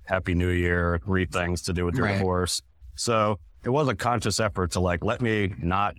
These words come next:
Speaker 1: say, "Sign up for this course for thirty-nine dollars," because I see that a lot. I know I'm not representative of everybody in the divorce community, but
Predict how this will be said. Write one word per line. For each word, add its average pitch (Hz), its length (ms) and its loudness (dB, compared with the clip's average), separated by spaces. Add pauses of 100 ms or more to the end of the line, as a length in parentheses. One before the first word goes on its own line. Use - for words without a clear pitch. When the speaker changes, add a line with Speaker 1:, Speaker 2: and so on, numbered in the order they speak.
(120)
Speaker 1:
say, 92 380 0
"Sign 98 320 0
up 95 160 0
for 92 140 -2
this 87 180 0
course 92 520 0
for 90 180 -2
thirty-nine 90 500 0
dollars," 85 520 0
because 98 220 -2
I 104 120 2
see 131 220 0
that 117 160 2
a 101 40 2
lot. 101 460 2
I 110 80 -2
know 110 120 2
I'm 104 80 2
not 101 140 0
representative 98 540 0
of 78 80 0
everybody 110 320 2
in 117 80 2
the 123 80 0
divorce 120 280 -2
community, 127 440 2
but 95 280 0